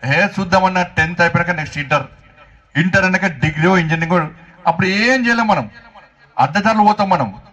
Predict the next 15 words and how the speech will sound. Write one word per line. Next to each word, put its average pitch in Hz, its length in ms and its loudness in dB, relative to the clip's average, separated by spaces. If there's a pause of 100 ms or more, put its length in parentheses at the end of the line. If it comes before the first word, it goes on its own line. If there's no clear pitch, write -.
(600)
సరైన 202 500 2 (120)
దారిలో 202 240 4
పోవాలంటే 190 340 2 (800)
లక్ష్యం 180 300 0
ఎంచుకోవాలి 135 360 -2
మనం. 90 140 -6 (1000)
కాబట్టి 175 220 0 (180)
ఇటువంటి 196 380 0 (320)
ఆలోచనతోని 185 600 0 (260)
మనం 147 160 0
ముందు 151 140 0
పోవాలి. 143 180 4
ఎందుకంటే 170 300 -2 (680)
ఇది 160 160 2 (600)
నేతన్నల 175 460 2